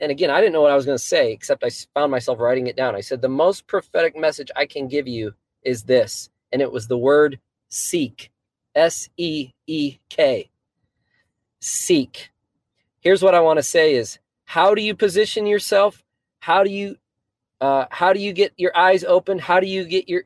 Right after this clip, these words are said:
uh, your ears open? How do you receive more of those, that wisdom, clarity, certainty, and visions, dreams, all of that? Seek the Lord. Seek the Lord. Seek, and he shall be found.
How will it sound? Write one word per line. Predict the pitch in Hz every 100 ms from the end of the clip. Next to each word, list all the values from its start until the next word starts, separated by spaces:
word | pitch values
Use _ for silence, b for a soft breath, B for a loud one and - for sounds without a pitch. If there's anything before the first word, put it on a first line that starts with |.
| _ _ _ _ -
uh, | - -
your | 156 -
ears | 180 180 180 -
open? | 175 - 175
How | 160 185
do | 196
you | 190 185
receive | 180 - - 196 190 160
more | 165 180 185 175
of | 147
those, | 160 156 - _ _ _ _ 143
that | 143
wisdom, | 151 165 180 - 180 170 -
clarity, | 175 175 175 175 175 175 - _ _ _ -
certainty, | - 190 185 170 - 180 170 160
and | 127 127
visions, | 175 160 165 135
dreams, | 170 165 147
all | 165 180
of | 147
that? | 143 - _ _
Seek | - - - 202 190 - _ _
the | 139
Lord. | 143 139 123 104 - _ _ _ _ -
Seek | - - - 202 190 _ _
the | 143
Lord. | 139 123 -
Seek, | - - 214 151 - - _ _ _ _ _ _ _ 131
and | 135
he | 160
shall | 143 175
be | 143 139
found. | 151 120